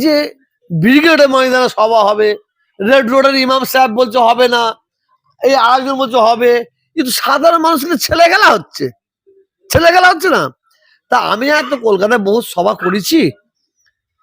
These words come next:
তা আমার যেটা মতামত, যদি ভুল বলি বলবেন, ভুলটা স্বীকার করে নেবো।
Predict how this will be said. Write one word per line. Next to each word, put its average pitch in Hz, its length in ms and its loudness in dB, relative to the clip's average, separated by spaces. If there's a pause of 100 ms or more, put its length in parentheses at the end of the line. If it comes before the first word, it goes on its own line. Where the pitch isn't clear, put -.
(200)
তা 196 100 2 (320)
আমার 269 260 4 (120)
যেটা 233 280 0
মতামত, 185 440 -2 (800)
যদি 202 220 0
ভুল 240 180 2 (100)
বলি 294 220 0 (500)
বলবেন, 254 300 0
ভুলটা 202 240 -2
স্বীকার 196 260 -2
করে 170 180 -2
নেবো। 147 220 -4